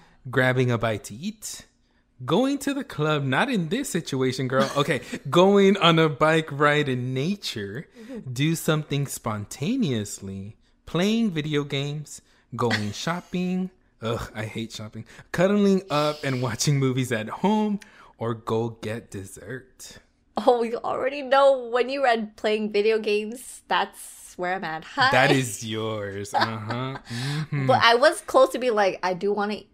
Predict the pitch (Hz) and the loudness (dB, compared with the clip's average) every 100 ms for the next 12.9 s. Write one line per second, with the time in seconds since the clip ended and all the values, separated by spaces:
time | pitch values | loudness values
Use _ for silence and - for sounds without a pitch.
0 | 185 _ 196 190 214 - - _ - 196 | -20 _ -10 -8 -10 -14 -20 _ -4 -2
1 | 175 160 156 - _ - 175 190 175 185 | 0 -2 -4 -14 _ -16 -2 0 2 2
2 | 175 170 247 254 220 214 - 196 180 170 | 0 2 -2 -2 -4 -6 -8 -8 -8 -8
3 | 202 196 202 170 185 220 208 _ _ - | -6 -6 -6 -6 -8 -8 -12 _ _ -20
4 | - - 196 - 131 - - - - 165 | -20 2 2 2 -8 -10 -20 -12 2 4
5 | 156 165 185 190 180 - 156 151 131 113 | 6 4 2 2 0 0 0 0 -2 -4
6 | 104 - 101 113 - 135 135 131 - 113 | -6 -10 -10 -10 -10 -6 -4 -6 -6 -6
7 | 107 107 104 104 104 98 _ _ - 370 | -4 -6 -6 -8 -10 -12 _ _ -12 -10
8 | 359 - 107 110 123 117 113 110 113 - | -10 -4 0 0 0 -2 -6 -4 -4 -2
9 | 147 156 175 170 147 135 143 - 117 113 | 2 4 4 2 0 0 0 -2 -6 -6
10 | 104 110 - 107 104 101 101 - 98 101 | -6 -8 -8 -6 -6 -8 -12 -14 -14 -16
11 | - 359 381 202 208 208 202 180 185 247 | -14 -14 -12 -12 -10 -10 -12 -14 -14 -10
12 | 240 233 220 214 208 208 202 214 | -8 -6 -6 -6 -6 -8 -8 -10